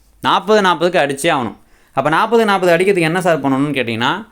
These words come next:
நம்ம கொஸ்டின் பேப்பர்ல வர கொஸ்டின்ஸை மட்டும் கரெக்டா பிராக்டிஸ் பண்ணிட்டே வாங்க. எல்லா மாடல் கொஸ்டினும் உங்களுக்கு கேட்டுருவோம்.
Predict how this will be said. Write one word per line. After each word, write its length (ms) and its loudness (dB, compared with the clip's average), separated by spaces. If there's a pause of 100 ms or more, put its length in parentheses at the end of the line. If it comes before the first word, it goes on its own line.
(260)
நம்ம 160 0
கொஸ்டின் 280 0
பேப்பர்ல 260 2
வர 120 0
கொஸ்டின்ஸை 420 -2
மட்டும் 300 -2
கரெக்டா 340 -2
பிராக்டிஸ் 400 -4
பண்ணிட்டே 280 -2
வாங்க. 200 -6 (300)
எல்லா 340 0
மாடல் 300 0
கொஸ்டினும் 260 0
உங்களுக்கு 220 -2
கேட்டுருவோம். 320 -6